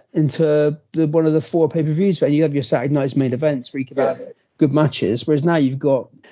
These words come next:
Speaker 1: what, five hours of T V, main roster T V every week, and you've got a pay-per-view every month,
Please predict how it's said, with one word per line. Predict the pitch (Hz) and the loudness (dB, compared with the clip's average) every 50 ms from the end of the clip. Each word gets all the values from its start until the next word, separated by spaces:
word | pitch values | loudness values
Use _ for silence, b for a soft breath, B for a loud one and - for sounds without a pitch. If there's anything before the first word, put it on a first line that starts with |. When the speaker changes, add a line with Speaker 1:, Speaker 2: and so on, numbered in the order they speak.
| b b _ | b b _
Speaker 1:
what, | 123 - - | -4 -4 -4
five | - - 151 151 151 139 | -4 -2 0 0 2 2
hours | 143 135 131 135 120 | 2 0 0 0 -2
of | 131 120 | -2 -4
T | - - 151 135 | -2 -2 0 0
V, | 127 147 139 123 117 110 - - | 2 0 0 0 -2 -4 -4 -2
main | 147 139 139 135 131 127 131 | 0 0 2 2 2 2 2
roster | 139 151 143 - - - - 139 120 | 0 0 -2 -2 -6 -6 -4 -4 -4
T | - - 139 131 | -2 0 0 0
V | 123 139 143 139 123 110 | 2 2 2 2 2 0
every | 95 95 104 98 | -2 -4 -4 -6
week, | 95 104 120 151 175 - - - _ _ _ _ _ | -4 -2 -2 -2 -4 -4 -12 -20 _ _ _ _ _
and | - 147 147 143 139 139 139 135 135 131 | -2 0 2 2 2 2 2 2 2 2
you've | 143 131 | 2 2
got | - - - - | 0 0 -2 0
a | - | 0
pay-per-view | 165 139 143 143 139 139 | -2 0 2 0 2 2
every | 139 117 120 117 | 2 0 2 2
month, | 110 107 120 139 156 151 - - - - | 2 0 0 -2 -4 -6 -10 -14 -16 -18